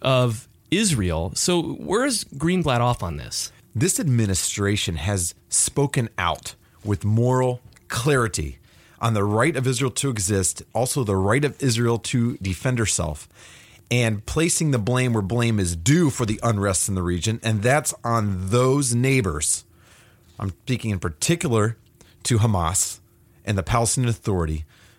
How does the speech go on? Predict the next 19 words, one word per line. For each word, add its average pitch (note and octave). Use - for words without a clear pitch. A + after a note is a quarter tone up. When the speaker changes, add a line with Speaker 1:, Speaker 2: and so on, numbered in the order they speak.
Speaker 2:
those C#3+
neighbors B2
that A2
refuse D3
to D3
acknowledge B2+
the A2
right G#2+
of F#2
Israel A#2
to -
exist G2+
as A2+
a F#2+
Jewish F#2+
state. -
There D3+
are G2+
organizations, F3